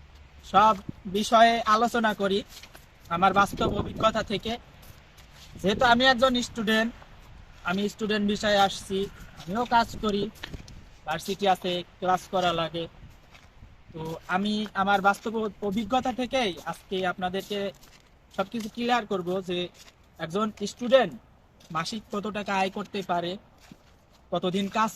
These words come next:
করতে পারে, তার কতদিন ক্লাস থাকতে পারে, সব বিষয়ে আলোচনা করব। তো ভিডিওটা অবশ্যই বুঝতেই পারছেন অনেক ইনফরমেটিভ। প্রথম থেকে শেষ পর্যন্ত দেখার অনুরোধ রইল। তো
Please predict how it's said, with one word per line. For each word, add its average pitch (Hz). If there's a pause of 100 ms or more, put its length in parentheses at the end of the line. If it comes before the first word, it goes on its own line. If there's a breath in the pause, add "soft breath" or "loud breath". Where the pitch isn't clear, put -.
করতে 196
পারে, 165 (400)
তার 156 (320)
কতদিন 220 (140)
ক্লাস 233 (120)
থাকতে 190
পারে, 139 (760)
সব 170
বিষয়ে 247
আলোচনা 190
করব। 170 (340)
তো 220 (140)
ভিডিওটা 233 (280)
অবশ্যই 233
বুঝতেই 269
পারছেন 185 (200)
অনেক 208 (500)
ইনফরমেটিভ। 214 (800)
প্রথম 202 (140)
থেকে 240 (220)
শেষ 226 (120)
পর্যন্ত 226 (140)
দেখার 220 (260)
অনুরোধ 208 (100)
রইল। 180 (1500)
তো 160